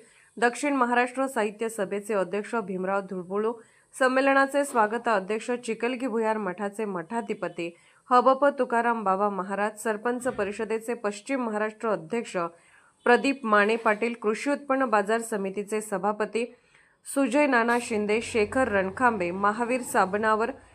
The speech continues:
वीर धवल पाटील, निशांत घाडगे, पार्थ घाडगे, निसर्ग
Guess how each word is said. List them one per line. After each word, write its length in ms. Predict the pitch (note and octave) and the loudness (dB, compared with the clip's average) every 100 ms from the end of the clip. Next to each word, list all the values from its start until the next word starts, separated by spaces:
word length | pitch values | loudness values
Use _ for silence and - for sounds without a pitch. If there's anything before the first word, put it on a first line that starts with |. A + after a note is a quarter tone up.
| _ _ | _ _
वीर 260 | G#3 C4 C#4 | -2 0 2
धवल 340 | A3 C#4 B3+ | 2 4 4
पाटील, 500 | B3+ A3+ G3+ A#3 A#3 | 2 2 2 0 -2
निशांत 380 | G#3 G3 A3+ A3 A3 G#3+ | -4 -4 -4 -4 -4 -6
घाडगे, 380 | G#3+ F#3+ F#3 G#3 | -2 -2 0 -2
पार्थ 440 | G#3+ F#3+ G#3 G3+ | 2 2 2 0
घाडगे, 480 | A#3 A3+ F#3+ F#3+ G3+ | -4 -2 -2 -2 -2
निसर्ग 460 | G#3+ G3+ B3 B3 | -2 -4 -4 -2